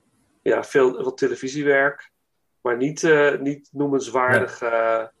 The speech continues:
Speaker 1: films die iedereen, eh, z-, zou moeten kennen of zo. Dus, dus dat, eh, maar wel een bijzonder goede acteur.
Speaker 2: Zeker.
Speaker 1: Maar
Speaker 2: Ja.
Speaker 1: ook onder, eh, waanzinnig goede regie.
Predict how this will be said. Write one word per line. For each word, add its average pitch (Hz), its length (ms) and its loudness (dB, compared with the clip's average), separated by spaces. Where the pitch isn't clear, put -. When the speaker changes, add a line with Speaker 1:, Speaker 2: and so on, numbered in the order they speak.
Speaker 1:
films 120 280 -8
die 117 120 -14
iedereen, 113 640 -4
eh, 113 200 -12
z-, - 240 -18
zou 104 220 -10
moeten - 220 -18
kennen - 320 -6
of - 100 -12
zo. - 260 -10
Dus, - 240 -18
dus - 140 -20
dat, - 300 -16
eh, 104 80 -20
maar 139 200 2
wel 165 180 6
een 139 120 2
bijzonder 156 320 2
goede 139 160 2
acteur. 127 420 -4
Speaker 2:
Zeker. 160 500 2
Speaker 1:
Maar 135 180 0
Speaker 2:
Ja. 180 100 2
Speaker 1:
ook 151 260 -2
onder, 135 440 -6
eh, 123 180 -2
waanzinnig 135 360 -2
goede 127 240 -4
regie. 120 420 -10